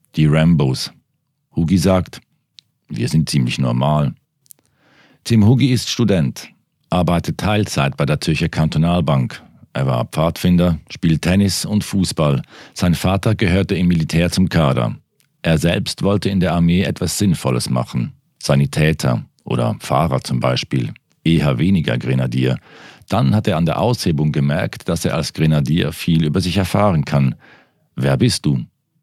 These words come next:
Was kannst du?“ Das reizte mich. Also ging ich all in, sagt Hugi.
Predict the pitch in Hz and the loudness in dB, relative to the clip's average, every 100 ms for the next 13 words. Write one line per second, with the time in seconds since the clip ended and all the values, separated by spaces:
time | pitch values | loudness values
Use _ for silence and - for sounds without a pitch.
0 | _ - 123 - - 101 73 - 60 53 | _ -2 -2 0 0 0 0 -2 -4 -6
1 | _ _ - 60 - 76 80 - - 60 | _ _ -6 -6 -2 -2 -2 -2 -2 -2
2 | - - - _ _ - 73 69 85 90 | -6 -18 -20 _ _ -2 0 2 0 -2
3 | - _ _ _ - 76 80 - 82 82 | -6 _ _ _ 0 2 2 0 0 0
4 | 85 87 67 57 - - - 62 - - | 2 0 0 -2 -10 -14 -6 -6 -4 -4
5 | 73 107 | -2 -4